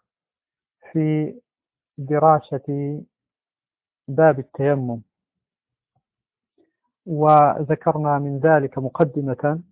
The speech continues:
ثم نواصل إن شاء الله تعالى في هذا الدرس بقية ما ذكره الناظم رحمه الله في هذا الباب. فقال:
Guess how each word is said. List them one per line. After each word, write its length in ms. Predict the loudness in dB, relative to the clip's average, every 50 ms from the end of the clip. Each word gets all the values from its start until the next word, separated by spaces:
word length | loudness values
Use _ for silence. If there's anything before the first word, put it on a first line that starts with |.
| _ _ _ _ _ _ _ _ _ _
ثم 500 | -2 0 0 0 0 0 0 0 0 -2 -6 -8 _
نواصل 640 | -6 -2 0 2 2 2 2 0 -2 -4 -4 -4 -4
إن 100 | -6 -6
شاء 280 | 0 2 4 4 4
الله 380 | 2 0 0 0 0 0 -2 -4
تعالى 640 | -4 -4 -2 0 0 0 2 2 0 0 -2 -2 -6 _ _ _ _ _ _ _ _ _ _
في 420 | _ -6 -4 -4 -4 -4 -6 -6 -10 _ _ _
هذا 380 | _ 0 2 2 4 2 2 -2
الدرس 640 | -6 -4 0 0 0 0 0 -4 -18 -20 -20 -20 _ _ _ _ _ _ _ _ _ _ _ _ _ _ _ _ _ _ _ _ _ _ _ _ _ _ -12
بقية 560 | -4 -2 -2 -2 -2 -2 -2 0 0 0 0 0 -2
ما 340 | -4 -2 -2 -2 -2 -2 0
ذكره 800 | 0 0 0 -2 -2 -2 -2 -2 -2 -4 -6 -6 -6 -8 -12 -16 _ _ _ _ _ _ -8 -6
الناظم 760 | -6 -2 0 2 2 2 2 0 -4 -6 -6 -8 -8 -10 -8
رحمه 480 | -8 -8 -8 -6 -4 -4 -2 -2 -2 -4
الله 460 | -4 -4 0 4 4 6 4 4 0 -6 _ _ _ _ _ _ _ _ _ _ _ _ _ _ _ _ _ _ _ _ -8 -4
في 140 | -4 -2 0
هذا 260 | 2 2 2 2 0
الباب. 280 | -2 -4 -4 -6 -8 -10 _ _ _ _ _ -20 -20 _ _ _ _ _ _ _ _ _ _ _ _ _ _ _ _ _ _ _ _ _ _
فقال: 560 | 0 0 4 8 8 10 10 8 6 2 -2